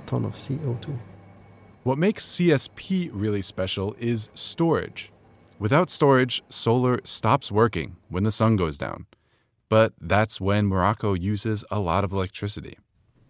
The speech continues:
Speaker 1: We can store this, uh, thermal ener-, energy into the molten salt. And after the sunset, we get back the thermal energy.
Speaker 2: That lets them make electricity for three hours after sunset.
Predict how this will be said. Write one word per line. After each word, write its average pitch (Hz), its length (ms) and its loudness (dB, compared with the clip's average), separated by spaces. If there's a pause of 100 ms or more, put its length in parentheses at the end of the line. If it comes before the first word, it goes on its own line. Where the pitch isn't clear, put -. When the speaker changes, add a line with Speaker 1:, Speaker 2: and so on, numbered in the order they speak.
(260)
Speaker 1:
We 131 120 6
can 123 180 4
store 127 320 2
this, 113 300 0
uh, 123 100 0
thermal 117 300 2
ener-, 113 480 0
energy 131 520 4
into 123 320 0
the 117 120 -2
molten 110 320 -2
salt. - 420 -10 (400)
And 117 300 -2 (120)
after 123 300 0
the 120 100 0
sunset, 139 540 -2 (560)
we 131 100 4
get 120 200 4
back 127 200 4
the 120 80 -2
thermal 127 380 0
energy. 117 360 -2 (300)
Speaker 2:
That 117 460 2 (140)
lets 120 280 -2
them 160 160 2
make 139 200 0
electricity 120 640 -2
for 107 260 -2
three 170 500 -2
hours 110 520 0 (100)
after 127 380 0
sunset. 123 500 -2